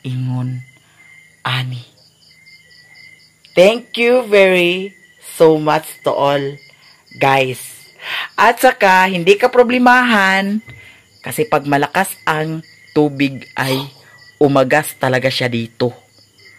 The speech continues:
Nya, karon kay gabi naman, wala na siya tubig. I'm so very happy. Thank you very so much to all, guys. Ayan.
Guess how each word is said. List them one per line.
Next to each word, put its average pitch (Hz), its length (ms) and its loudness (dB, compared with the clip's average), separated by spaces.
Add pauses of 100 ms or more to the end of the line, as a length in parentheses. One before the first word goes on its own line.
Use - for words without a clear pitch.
(720)
Nya, 117 160 -4
karon 143 240 -2
kay 139 80 2
gabi 123 340 -2
naman, 143 460 -2
wala 151 240 -2
na 156 80 -8
siya 131 400 -6 (560)
tubig. 120 480 -4 (240)
I'm 233 320 0
so 254 240 2
very 190 260 4
happy. 175 1120 -2 (520)
Thank 240 400 2
you 226 200 8
very 190 520 0
so 160 360 0
much 156 480 -6
to 147 80 -4
all, 143 320 -6
guys. 135 600 -10 (1500)
Ayan. 127 640 -8